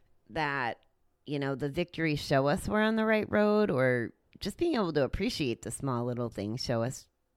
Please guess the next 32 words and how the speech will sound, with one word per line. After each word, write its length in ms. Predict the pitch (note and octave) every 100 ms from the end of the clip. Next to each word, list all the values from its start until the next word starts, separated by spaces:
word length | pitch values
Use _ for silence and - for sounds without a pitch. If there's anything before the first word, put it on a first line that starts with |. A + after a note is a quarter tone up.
| -
you 120 | B2
know, 140 | A2
we're 160 | G2+ B2+
making 320 | C#3 C3+ B2
progress 440 | C#3 C3 B2 C3 B2+
in 100 | B2
the 80 |
right 200 | B2 A#2
direction 540 | - A#2+ A#2+ - B2+ G#2+
instead 340 | A#2 - A#2
of 80 | B2
hanging 260 | C3+ B2+ B2
on 200 | B2+ B2+
to 80 |
the 100 | F2+
past. 680 | - - C3 C3 E2+ C2+ -
Remember, 360 | - A#2 B2 A#2+
we 120 | A2+
talked 260 | - B2 -
about 160 | G#2
the 80 | -
past 400 | - C3+ G#2 -
yesterday. 500 | - - G#2 B1+ G1+ _ - - -
That 160 | F3+
doesn't 340 | F3 D#3+ C#3+ B2+
serve 300 | C3+ C#3 G#2
us. 200 | A#1+ -
So 380 | - B2+ A#2+ - - - - - _ _ _ _ _ _ _ _ _ _ _ _ _ _ _ -
I 120 | D#3
think 360 | - E3 D#3+
that 440 | - B2+ B2+ A#2 - _ _ _ _ _ _ -
it, 160 | G#2